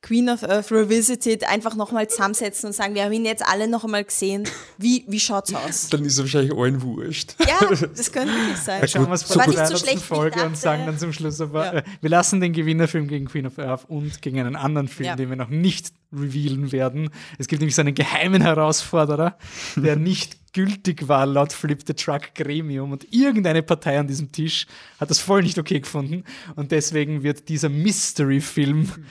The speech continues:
Speaker 3: gegen den besten Flip the Truck Film aller Zeiten dann kämpfen und dann kommt noch Queen of Earth. Also wer auch immer gewinnt,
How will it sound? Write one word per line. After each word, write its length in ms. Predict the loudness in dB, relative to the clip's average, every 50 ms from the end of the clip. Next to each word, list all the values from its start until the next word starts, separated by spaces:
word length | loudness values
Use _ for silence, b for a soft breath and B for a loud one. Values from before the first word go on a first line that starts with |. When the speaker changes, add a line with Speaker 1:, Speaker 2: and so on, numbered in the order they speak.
| B B B B B B
Speaker 3:
gegen 320 | 2 4 4 4 4 4 2
den 180 | 2 2 2
besten 400 | 2 2 2 2 0 -2 -4 -6
Flip 240 | -4 -4 -4 -4 -4 -4
the 40 | -6
Truck 300 | -4 -2 -2 -2 -2 -4
Film 180 | -4 -4 -4 -2
aller 200 | -2 -2 -2 -2
Zeiten 420 | -2 -2 -2 -2 -4 -4 -6 -8
dann 140 | -6 -6 -6
kämpfen 360 | -4 -2 -2 -2 -4 -2 -2
und 140 | -2 -2 0 0
dann 140 | 0 0 0
kommt 200 | 0 -2 -2 -2
noch 160 | -4 -8 -10
Queen 240 | -10 -8 -6 -6 -6
of 80 | -6
Earth. 300 | -8 -10 -12 -12 -14 -16
Also 340 | -14 -12 -10 -8 -8 -6 -4
wer 140 | -4 -4 -4
auch 40 | -4
immer 300 | -6 -4 -2 0 0 0
gewinnt, 540 | 2 0 -2 0 0 -2 -2 -2 -4 -4